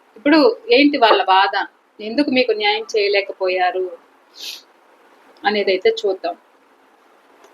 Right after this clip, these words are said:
ప్లీజ్ యూనివర్స్,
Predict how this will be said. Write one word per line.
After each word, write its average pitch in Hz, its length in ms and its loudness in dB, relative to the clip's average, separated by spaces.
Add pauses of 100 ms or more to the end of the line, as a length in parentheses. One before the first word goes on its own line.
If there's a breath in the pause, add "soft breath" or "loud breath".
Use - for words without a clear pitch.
(1500)
ప్లీజ్ 262 320 0
యూనివర్స్, - 400 -8